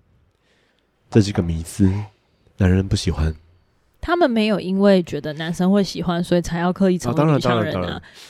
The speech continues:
Speaker 2: 对啊，你误会了，大家就是自己想要成为女强人，
Speaker 1: Yeah，
Speaker 2: 才没有在插小那些男生怎么想的。
Speaker 1: yeah。对，但是我，我的意思就是说，那至少你在工作之余，就是在生活相处的时候，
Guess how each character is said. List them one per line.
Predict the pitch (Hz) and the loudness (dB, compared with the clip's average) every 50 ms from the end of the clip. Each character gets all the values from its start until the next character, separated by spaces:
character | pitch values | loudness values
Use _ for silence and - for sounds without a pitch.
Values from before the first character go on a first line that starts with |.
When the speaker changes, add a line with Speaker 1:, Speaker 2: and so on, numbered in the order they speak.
| _ _ | _ _
Speaker 2:
对 | - 247 | -4 -2
啊， | 262 262 | -2 0
你 | 247 233 214 | -2 -2 -2
误 | 240 311 311 | -2 0 0
会 | 285 - 285 240 | 2 2 2 2
了， | 202 185 170 | 2 0 -2
大 | - 254 254 | -2 -2 0
家 | 277 294 | 0 2
就 | 285 294 | 2 0
是 | 277 - 269 | 0 0 -2
自 | - - 277 | -4 -2 0
己 | 247 208 | 2 2
想 | 180 180 156 | 2 2 0
要 | 185 | 0
成 | 196 - 185 | 2 4 4
为 | 185 185 | 4 4
女 | 170 - | 2 -2
强 | 165 165 151 147 | -6 -8 -10 -8
人， | 156 151 156 | -8 -8 -6
Speaker 1:
Yeah， | 175 208 220 | -4 -2 0
Speaker 2:
才 | 214 220 | 0 2
没 | 254 302 | 2 2
有 | 294 240 | 2 2
在 | 247 269 277 262 | 2 2 0 0
插 | - - - 269 | -2 -2 -4 -4
小 | 269 - 185 190 | -2 0 -2 0
那 | 208 220 | 0 2
些 | 233 233 220 | 2 2 2
男 | 214 180 180 | 2 2 0
生 | 190 190 202 | 2 2 0
怎 | 185 160 | 0 -2
么 | - 165 | -6 -8
想 | - 151 147 143 - | -10 -10 -10 -10 -12
的。 | - | -6
Speaker 1:
yeah。 | - | -2
对， | 175 156 | 0 2
但 | 175 214 | 2 2
是 | 220 | 2
我， | 226 170 139 135 | 4 4 4 4
我 | 135 120 | 4 2
的 | 113 | -2
意 | 147 175 | -2 -6
思 | 156 165 156 | -6 -6 -4
就 | 151 | -4
是 | 160 | -4
说， | 151 - 147 135 127 131 131 135 | -2 0 2 2 2 2 0 0
那 | 170 196 185 147 - - | 2 2 2 2 0 -6
至 | - - 196 | -4 -2 -2
少 | 147 - 120 101 98 | -2 0 -2 -4 -4
你 | 95 92 | -4 -6
在 | 92 - 139 135 123 113 107 101 92 87 - _ _ _ - | -2 0 2 4 4 4 4 2 -2 -4 -12 _ _ _ 2
工 | - 151 156 160 | 2 2 2 2
作 | 151 170 143 123 | 2 2 2 2
之 | - - 127 131 120 | 2 0 -4 -4 -4
余， | 104 92 87 | -4 -8 -6
就 | - 110 | -6 -4
是 | 104 110 | -2 0
在 | 104 113 107 101 | 2 4 4 4
生 | - - 123 120 | 2 0 0 0
活 | 110 104 95 | 2 2 2
相 | - 113 107 110 | 2 2 0 0
处 | - - 87 | 0 -2 -4
的 | 82 82 | -4 -4
时 | - - | -2 0
候， | 95 101 98 | 0 0 0